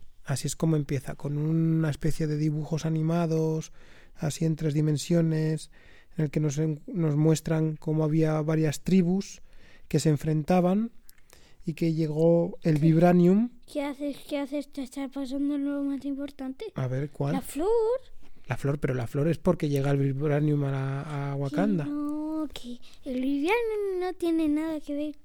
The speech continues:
Speaker 2: con las flores.
Speaker 1: ¿No tiene nada que ver?
Speaker 2: No.
Speaker 1: ¿Entonces estoy equivocado?
Speaker 2: Sí.
Speaker 1: Vale, bueno. Pero que empezaba así la peli, con una historia así para ver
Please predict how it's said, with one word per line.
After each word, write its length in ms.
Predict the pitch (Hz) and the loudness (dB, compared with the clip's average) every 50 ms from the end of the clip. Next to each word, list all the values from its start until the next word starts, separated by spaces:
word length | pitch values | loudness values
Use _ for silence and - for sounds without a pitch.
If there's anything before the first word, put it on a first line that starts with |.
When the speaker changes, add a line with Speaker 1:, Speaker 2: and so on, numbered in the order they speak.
| - - - - - | -20 -20 -20 -18 -12
Speaker 2:
con 240 | - 277 262 247 240 | -10 -10 -8 -8 -10
las 160 | 226 220 - | -12 -14 -14
flores. 420 | - - 302 339 320 262 277 349 160 | -14 -14 -10 -10 -10 -10 -8 -6 -4
Speaker 1:
¿No 120 | 151 165 | -4 -2
tiene 200 | 156 175 175 185 | 0 0 0 0
nada 180 | 185 185 180 170 | 0 0 -2 -2
que 80 | 175 | -2
ver? 160 | 202 233 214 - - - - - - - | -2 -2 -2 -4 -8 -20 -20 -20 -18 -12
Speaker 2:
No. 100 | 349 381 392 392 381 392 381 370 - - - - | -10 -8 -6 -6 -6 -8 -10 -12 -14 -16 -16 -12
Speaker 1:
¿Entonces 260 | - - 170 170 160 | -4 0 0 0 0
estoy 180 | 151 - - 180 | 0 -2 -2 0
equivocado? 500 | 170 165 175 170 170 160 185 175 170 170 - - - - - - - - - - - - | 0 2 2 0 0 0 -2 -4 -4 -6 -8 -12 -16 -16 -16 -16 -18 -20 -20 -20 -18 -16
Speaker 2:
Sí. 320 | - - - - - - | -16 -16 -14 -12 -10 -8
Speaker 1:
Vale, 320 | 131 123 - - - - - - | -8 -6 -8 -8 -10 -12 -12 -12
bueno. 220 | - 127 123 131 131 - - - - - - - - - - | -10 -10 -10 -10 -12 -14 -14 -16 -16 -18 -18 -20 -20 -14 -6
Pero 340 | - 151 135 143 143 151 - - - - - - | 0 2 4 4 4 2 0 -4 -14 -20 -10 -2
que 260 | - 156 147 147 147 | 0 2 2 2 2
empezaba 460 | 139 135 131 139 131 - 135 135 143 131 | 0 0 0 0 0 0 0 0 0 0
así 120 | - - | 0 -2
la 120 | 147 139 | -2 -2
peli, 260 | - 165 151 151 143 - - - - - - - - - - - - - - - - - | -2 -4 -4 -6 -6 -10 -14 -16 -16 -14 -16 -16 -18 -18 -20 -20 -20 -20 -20 -12 -2 4
con 160 | 156 143 147 | 4 6 6
una 160 | 151 156 156 | 6 6 4
historia 420 | 143 - - 170 165 160 160 160 | 4 2 4 6 6 6 6 4
así 220 | 143 - - 175 180 | 2 4 4 4 4
para 360 | - 175 160 151 147 143 147 147 | 4 2 0 2 2 0 0 0
ver 260 | 143 156 156 170 | 2 2 2 2